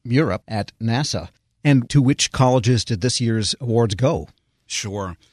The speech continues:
Speaker 2: Uh, so we had three institutions, uh, that we awarded this year, uh, University of Texas at El Paso, uh, Tuskegee, uh, University, and, uh, the final one was, uh, Virginia State,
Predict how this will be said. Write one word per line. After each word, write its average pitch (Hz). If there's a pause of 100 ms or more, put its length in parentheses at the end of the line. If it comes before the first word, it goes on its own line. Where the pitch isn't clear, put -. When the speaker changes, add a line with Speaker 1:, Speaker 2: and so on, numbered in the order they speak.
(180)
Speaker 2:
Uh, 98
so 131
we 143
had 113
three 131
institutions, 104
uh, 82
that 92
we 95
awarded 90
this 90
year, 92 (400)
uh, 80 (160)
University 104
of 85
Texas 104
at 87
El 80
Paso, 107 (460)
uh, 80
Tuskegee, 110 (200)
uh, 95
University, 104 (460)
and, 92
uh, 80
the 87
final 98
one 90
was, 87
uh, 82
Virginia 87
State, -